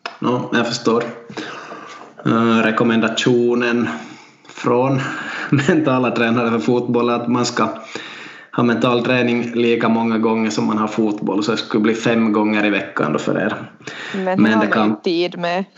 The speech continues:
Speaker 1: <laughs> Det har man inte tid med kanske. Men det kan, det kan också vara något som man gör där hemma, till exempel hör på ett sex minuters band eller någonting så.
Speaker 2: Ja.
Speaker 1: Så det har man ju tid med. <laughs>
Speaker 2: Ja,
Speaker 1: Men,
Speaker 2: sant.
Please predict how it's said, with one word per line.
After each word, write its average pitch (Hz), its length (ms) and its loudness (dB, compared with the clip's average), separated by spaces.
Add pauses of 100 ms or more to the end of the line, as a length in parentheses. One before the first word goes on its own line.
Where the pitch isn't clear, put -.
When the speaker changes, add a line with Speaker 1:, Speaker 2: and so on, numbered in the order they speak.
(220)
Speaker 1:
<laughs> - 340 -2
Det 117 140 -4
har 107 120 0
man 104 140 0
inte 107 140 -6
tid 120 180 0
med 117 220 -2
kanske. 110 300 0 (500)
Men - 100 2
det 123 80 2
kan, 131 260 0
det 127 100 2
kan 127 200 2
också 120 240 -2
vara 117 140 2
något 113 140 0
som 117 100 0
man 113 140 2
gör 113 120 2
där 110 80 0
hemma, 107 260 0
till 107 140 0
exempel 104 480 -2
hör 104 120 2
på 101 120 -2
ett 98 100 -4
sex - 300 0
minuters 101 460 0 (180)
band 101 460 0 (220)
eller 98 240 2
någonting 87 480 -2
så. - 180 0 (680)
Speaker 2:
Ja. 220 280 -4 (220)
Speaker 1:
Så 123 100 0
det 123 100 2
har 123 160 2
man 110 180 4
ju 101 60 0
tid 104 280 0
med. 110 120 0 (440)
<laughs> - 440 -12
Speaker 2:
Ja, 214 260 0
Speaker 1:
Men, 214 80 -4
Speaker 2:
sant. 226 400 -4